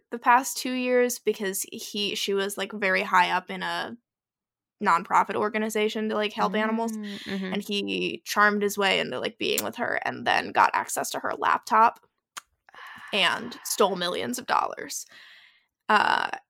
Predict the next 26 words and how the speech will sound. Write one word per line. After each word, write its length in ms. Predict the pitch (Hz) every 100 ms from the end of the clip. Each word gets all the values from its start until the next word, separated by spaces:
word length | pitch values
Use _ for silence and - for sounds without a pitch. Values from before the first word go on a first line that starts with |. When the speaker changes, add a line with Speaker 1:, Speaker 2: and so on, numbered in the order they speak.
| _
Speaker 1:
and 500 | 214 208 185 175 180
so 180 | - 214
it 80 | 202
ruined 280 | 208 254 220
her 260 | 220 262 254
life 440 | 220 196 202 - -
because 760 | 202 - 190 170 185 - - -
the 80 | 202
trial 360 | 196 175 175
and 80 | 180
Speaker 2:
Yeah. 20 |
Speaker 1:
everything, 320 | 175 190 175 170
it 140 | 170
came 200 | - 175
out 140 | 175
that 100 | - -
he 140 | 123
had, 120 | -
like, 140 | - -
stolen 300 | - 127 -
it 80 | -
from 140 | 247
her 140 | 254
computer. 760 | - 254 - 135 131 - - - -
Um, 560 | 135 110 - - -
Speaker 2:
Uh-oh. 640 | - - - 196 190 190